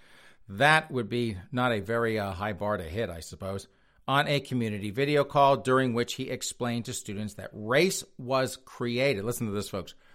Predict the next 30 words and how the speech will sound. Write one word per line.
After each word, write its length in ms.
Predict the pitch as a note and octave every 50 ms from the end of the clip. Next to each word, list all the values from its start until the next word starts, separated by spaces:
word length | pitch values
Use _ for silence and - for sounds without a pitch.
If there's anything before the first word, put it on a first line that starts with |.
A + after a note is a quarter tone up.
| - _ -
Race 400 | A2+ A#2 C#3+ F3 G3+ G3+ - -
was 180 | F#3+ G3 F#3 F#3+
created 540 | - - F3 D#3+ C#3+ C3 B2+ B2 C3 B2+
by 140 | - A2+ A2+
white 420 | A2 G#2+ G2 F#2+ C3 C3+ C#3 C3+ -
people, 320 | G#2 F2+ - - - - - - - - -
for 380 | - - - C3 C#3+ D#3 F3
white 240 | F3 F3+ F3 F3 -
people, 500 | D3 D3+ D3+ D3+ D#3+ D#3+ D3+ C#3+ - - - _ - - -
to 160 | - C3+ C3
oppress 680 | - C#3 B2+ - - - - D#3+ E3 A#2 - - - - - - -
people 400 | - A#2 C3 B2+ - A#2+ A#2+ -
of 200 | B2+ - - -
color. 300 | - - B2 A2+ F#2+ F2 E2+
Did 160 | - A#2 C#3+
you 80 | A#3+ F#4
know 160 | F#4+ E4+ E4+
that, 200 | D4+ F#3+ - A2+
White 180 | A2 G2+ G2
Boy 140 | - G#2+ G#2
Malcolm 300 | G2+ G2 F2+ - - A2
X? 100 | G#2 -
Did 100 | - D3+
you 60 | F#3
know 80 | A3 G#3+
that 220 | F3+ D3 A#2 A2
white 260 | A2 B2+ D#3+ E3 D#3+ -
people 260 | D#3+ D#3 - D#3+ D3+
created 360 | - - - C3+ C#3 C3+ C3
whiteness? 500 | A2 F#2+ A2+ - - F2 - - - -